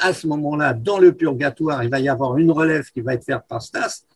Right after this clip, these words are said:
mais il est quand même investi de l'autorité spirituelle et du pouvoir temporel.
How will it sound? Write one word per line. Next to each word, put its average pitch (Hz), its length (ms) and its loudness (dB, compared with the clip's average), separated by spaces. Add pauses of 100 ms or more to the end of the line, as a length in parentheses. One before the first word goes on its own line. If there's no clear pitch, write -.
mais 151 200 6
il 143 160 6
est 190 160 6
quand 139 180 2
même 180 280 -2
investi 156 640 -4 (260)
de 139 120 4
l'autorité 151 640 0
spirituelle 139 640 -2
et 175 40 -6
du 143 120 -2
pouvoir 123 340 -10
temporel. - 440 -10